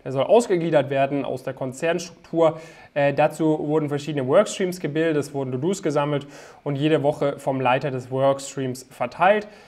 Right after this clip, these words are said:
Das Projekt, das hat insgesamt über zwei Jahre gedauert. Davor gab's noch eine strategische Erarbeitung des Carve-outs, also ein sehr ungewöhnlich langes Projekt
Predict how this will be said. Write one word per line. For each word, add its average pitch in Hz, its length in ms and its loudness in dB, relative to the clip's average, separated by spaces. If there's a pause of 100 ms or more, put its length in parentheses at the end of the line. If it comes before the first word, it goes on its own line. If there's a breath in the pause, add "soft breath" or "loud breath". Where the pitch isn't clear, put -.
(200 loud breath)
Das 151 220 -2
Projekt, 156 460 2
das 151 100 -4
hat 147 120 0
insgesamt 151 500 -2
über 135 240 0
zwei 143 380 2
Jahre 170 460 2
gedauert. 165 500 4
Davor 151 480 6
gab's 143 260 0
noch 135 140 -4
eine 135 100 -6
strategische 143 480 -4
Erarbeitung 165 480 0
des 143 160 -10
Carve-outs, 147 520 0 (260 loud breath)
also 143 220 0
ein 143 200 2
sehr 165 220 0
ungewöhnlich 156 760 2
langes 156 360 0
Projekt 127 440 -6